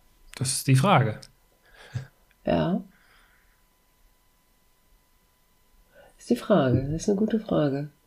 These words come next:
Speaker 2: Was haben die gemeinsam? Ja doch, die haben was gemeinsam. Es sind beides serviceorientierte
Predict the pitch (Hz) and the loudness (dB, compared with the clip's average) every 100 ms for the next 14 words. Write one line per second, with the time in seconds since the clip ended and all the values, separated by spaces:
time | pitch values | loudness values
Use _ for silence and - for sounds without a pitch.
0 | _ _ _ - 196 190 196 190 190 185 | _ _ _ -2 -2 2 4 6 6 4
1 | 170 156 151 147 139 139 143 151 - - | 0 -2 -6 -6 -8 -8 -8 -10 -16 2
2 | 240 240 214 185 - - 202 185 143 - | 6 8 6 4 0 2 6 6 6 -2
3 | 147 135 139 135 143 - - - - - | -6 -4 -4 -4 -6 -6 -6 -6 -4 2
4 | 190 - 254 302 - 208 196 226 254 - | 4 10 10 10 6 6 8 8 6 4
5 | - - - _ - - 240 202 151 - | -10 -16 -20 _ 0 8 8 8 2 -6
6 | - - 156 143 147 - - - | -4 0 2 2 2 0 -2 -4